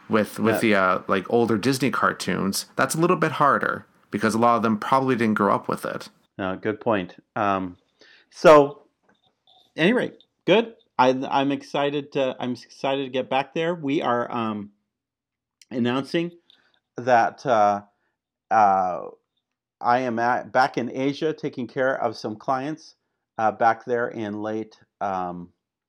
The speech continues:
Speaker 2: August, early September. So actually, we are, uh, announcing,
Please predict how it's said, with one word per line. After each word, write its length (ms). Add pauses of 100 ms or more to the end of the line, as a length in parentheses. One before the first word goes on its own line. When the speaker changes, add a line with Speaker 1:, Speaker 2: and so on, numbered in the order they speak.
(800)
Speaker 2:
August, 360
early 220
September. 580
So 280
actually, 580
we 460
are, 440
uh, 300
announcing, 720